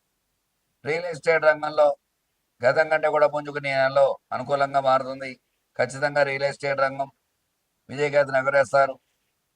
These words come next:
వృత్తి వ్యాపారాల్లో గతంలో కూడా, కూడా కైవికాలు బాగా జరిగి, అనుకూలంగా ధనాన్ని ఆర్జించే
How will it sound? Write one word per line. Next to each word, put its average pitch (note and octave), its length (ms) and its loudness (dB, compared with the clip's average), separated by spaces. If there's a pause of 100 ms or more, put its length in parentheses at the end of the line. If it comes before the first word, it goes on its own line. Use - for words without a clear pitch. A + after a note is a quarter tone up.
(140)
వృత్తి E3 360 -8 (420)
వ్యాపారాల్లో D3 720 4 (1120)
గతంలో D#3 480 4
కూడా, C#3+ 180 2
కూడా D3 180 0
కైవికాలు C#3 460 0 (180)
బాగా B2 220 6 (100)
జరిగి, C3 280 -2 (800)
అనుకూలంగా D3+ 560 2 (1000)
ధనాన్ని D#3 360 4
ఆర్జించే C#3+ 340 0